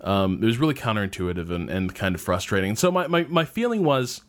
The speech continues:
this was a game, it was a case of a game that had a very pure mission,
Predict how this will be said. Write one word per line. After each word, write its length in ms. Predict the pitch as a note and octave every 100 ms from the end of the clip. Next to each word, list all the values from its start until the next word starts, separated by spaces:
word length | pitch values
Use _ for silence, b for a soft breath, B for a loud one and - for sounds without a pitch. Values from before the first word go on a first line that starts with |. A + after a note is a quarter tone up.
| _ _ _ _ _ - _ _ - D3+
this 260 | G3+ G3+
was 140 | G3+ D3
a 20 |
game, 340 | C#3 D3 C#3
it 80 | C3+
was 100 | C#3+
a 40 | D3+
case 260 | A#3 A#3
of 60 | B3+
a 60 |
game 460 | D#3 C3+ B2+ A#2+ A2+ B B B G3+ C#3+
that 260 | B2+ C#3+ -
had 220 | D#3+ D3+
a 40 |
very 180 | D3+ F#3+
pure 480 | - - - F3+ D#3
mission, 480 | A#2+ A#2 - G#1